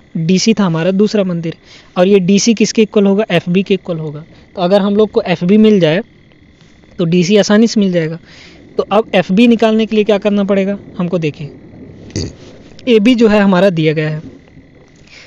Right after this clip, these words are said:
अगर हमको मिल जाए एएफ़, तो एबी में से एएफ़ घटा देंगे तो एफ़बी आ जाएगा। अब एएफ़ कैसे मिले, निकलेगा, तो एएफ़ निकलेगा इस वाले त्रिभुज से, एएफ़डी से, इस त्रिभुज से निकल आएगा हमारा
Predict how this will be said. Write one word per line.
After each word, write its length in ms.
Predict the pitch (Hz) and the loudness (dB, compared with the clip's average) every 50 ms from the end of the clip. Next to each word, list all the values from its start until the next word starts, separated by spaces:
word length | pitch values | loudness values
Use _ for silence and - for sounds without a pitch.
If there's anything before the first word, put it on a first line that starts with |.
| - _ - | -14 _ -4
अगर 260 | 190 196 196 262 277 269 | -2 0 2 2 2 4
हमको 300 | 226 233 226 214 247 233 | 4 2 2 4 2 2
मिल 200 | 220 202 196 196 | 4 4 4 4
जाए 180 | 202 208 214 220 - - | 4 4 2 0 0 0
एएफ़, 300 | 196 185 160 135 131 - - - - _ _ - - - - - - _ _ - | 0 2 0 -2 -4 -8 -16 -20 -20 _ _ -20 -20 -20 -20 -20 -20 _ _ -20
तो 60 | - - - | -12 -4 0
एबी 300 | 190 190 190 185 208 233 240 | 2 2 4 4 4 4 4
में 140 | 240 233 | 4 4
से 160 | 220 - 247 - - | 2 2 0 0 2
एएफ़ 280 | 196 196 214 202 - | 2 2 2 2 0
घटा 300 | 190 165 185 180 185 185 | 0 0 0 0 0 0
देंगे 240 | 185 185 190 190 196 | 0 0 0 0 0
तो 80 | 190 - | -2 -2
एफ़बी 280 | 180 175 - 196 190 190 | -2 -2 -2 0 0 2
आ 80 | 185 175 | 2 0
जाएगा। 280 | 165 165 165 160 170 - - - - - - - - - - | 0 -4 -4 -6 -10 -12 -16 -20 -20 -20 -20 -20 -12 -6 -4
अब 140 | 190 196 - | -4 -2 0
एएफ़ 260 | 196 190 208 220 - | 2 4 4 4 2
कैसे 260 | - - 214 202 - 208 | 0 -2 0 0 2 0
मिले, 300 | 202 196 196 202 196 208 _ _ - | 0 0 0 -2 -2 -4 _ _ -4
निकलेगा, 480 | 202 185 185 175 190 180 175 170 170 165 - - - - _ - - | -2 0 0 2 2 2 2 0 -2 -6 -10 -14 -20 -20 _ -6 -6
तो 80 | 208 - - | -4 0 2
एएफ़ 340 | 185 190 208 233 240 - 220 | 4 4 4 4 4 4 2
निकलेगा 440 | 190 170 - 180 180 185 202 226 220 - | 0 2 2 2 2 2 2 2 0 -2
इस 160 | 185 - - | -4 -4 -2
वाले 240 | 160 151 151 180 - | -2 -2 -2 -2 -2
त्रिभुज 340 | - 151 143 135 143 139 - | -4 -4 -6 -6 -8 -10 -10
से, 200 | - - 151 143 - _ _ _ _ - - _ _ - | -12 -14 -16 -16 -16 _ _ _ _ -20 -20 _ _ 0
एएफ़डी 880 | 190 202 220 233 240 233 - - 185 175 170 - - 214 180 156 156 147 143 | 2 4 4 4 4 2 0 -2 -4 -2 0 0 -2 -2 0 -2 -2 -4 -4
से, 180 | - - 170 - | -6 -10 -8 -4
इस 160 | 226 208 - | -4 -4 -2
त्रिभुज 240 | - 190 175 190 185 | 0 0 0 0 0
से 140 | - - 226 | 0 0 0
निकल 260 | 214 175 151 165 170 - - | 0 0 -2 -4 -4 -4 -4
आएगा 240 | 170 156 151 185 | -4 -4 -4 -4
हमारा 300 | 180 175 151 147 151 165 | -4 -4 -4 -4 -4 -6